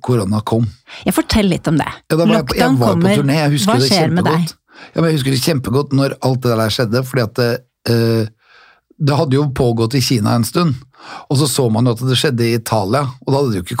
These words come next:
Speaker 1: kommet til Norge ennå. Og så, eh, tenkte jeg det at dette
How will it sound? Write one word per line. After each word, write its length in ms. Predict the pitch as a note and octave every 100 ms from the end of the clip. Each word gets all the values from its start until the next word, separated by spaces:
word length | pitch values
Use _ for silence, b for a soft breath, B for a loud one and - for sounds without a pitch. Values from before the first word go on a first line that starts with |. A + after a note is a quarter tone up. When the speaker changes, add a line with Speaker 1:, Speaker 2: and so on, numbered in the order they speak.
| C#3+
Speaker 1:
kommet 200 | G#2 E2+
til 80 |
Norge 240 | B2 A2 G2
ennå. 220 | A2 C#3 C3 _ - B B B B
Og 160 | - C#3+
så, 280 | B2 - B2+ C#3 C#3 C#3+ C#3 D3 -
eh, 180 | A#2+ B2
tenkte 380 | A#2+ C3 A2 F2
jeg 60 | A2+
det 80 | G#2
at 160 | A#2+
dette 240 | A#2+ G#2